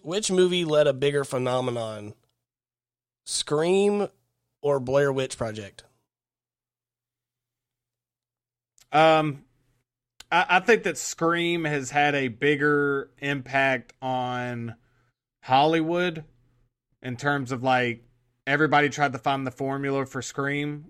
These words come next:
Speaker 2: but I
Speaker 1: Yeah.
Speaker 2: think that the Blair Witch, when it came out, came out at the perfect time, right while the internet was booming,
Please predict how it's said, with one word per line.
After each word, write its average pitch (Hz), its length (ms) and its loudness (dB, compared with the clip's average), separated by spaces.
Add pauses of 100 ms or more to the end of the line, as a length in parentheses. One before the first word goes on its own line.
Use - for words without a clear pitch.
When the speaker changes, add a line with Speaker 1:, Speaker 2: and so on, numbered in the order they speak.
Speaker 2:
but 127 180 -4
I 135 120 0
Speaker 1:
Yeah. 110 80 -6
Speaker 2:
think 160 300 -2
that 143 200 -2
the 131 100 -6
Blair 143 380 0
Witch, 135 420 -4
when 127 120 -10
it 123 100 -14
came 131 320 -6
out, 123 500 -4
came 135 220 -4
out 123 120 -2
at 123 100 -10
the - 60 -16
perfect 123 380 -6
time, 120 300 -4
right 123 320 0 (140)
while 120 300 0
the 113 160 -10
internet 120 400 -4
was 117 140 -8
booming, 123 500 -6